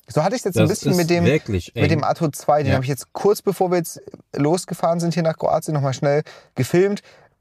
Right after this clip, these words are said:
Speaker 1: Das ist auch weiterhin ganz normal ein vernünftiger Alltagstest und das, da wird auch kein Auto irgendwie abgestuft, aber man hat schon das Gefühl so,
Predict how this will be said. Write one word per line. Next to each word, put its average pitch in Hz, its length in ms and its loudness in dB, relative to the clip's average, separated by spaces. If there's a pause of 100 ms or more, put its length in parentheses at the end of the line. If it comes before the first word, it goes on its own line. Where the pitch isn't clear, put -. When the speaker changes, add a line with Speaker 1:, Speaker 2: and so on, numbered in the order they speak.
(160)
Speaker 1:
Das 139 240 -2
ist - 180 -4
auch - 320 0
weiterhin 165 560 2
ganz 156 220 0
normal 151 440 2
ein 143 120 0
vernünftiger 156 420 0
Alltagstest 160 560 -2
und 135 160 -2
das, 127 220 -4
da 127 240 2
wird 143 100 -2
auch - 140 0
kein 147 180 -2
Auto 139 240 0
irgendwie 131 260 2
abgestuft, - 1000 -2
aber 135 140 2
man 131 120 0
hat 160 120 -2
schon 175 120 0
das - 120 -4
Gefühl 170 260 0
so, 160 140 2